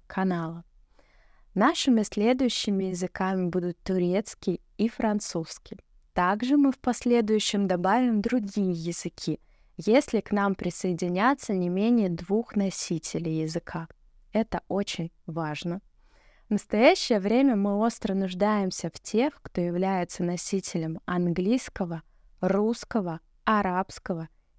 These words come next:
и персидского языка. Это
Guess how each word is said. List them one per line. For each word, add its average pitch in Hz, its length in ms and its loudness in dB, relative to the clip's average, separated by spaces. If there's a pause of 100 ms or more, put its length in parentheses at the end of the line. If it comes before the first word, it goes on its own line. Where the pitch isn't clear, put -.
и 240 120 4
персидского 214 800 -2
языка. 208 640 -2 (800)
Это 247 360 2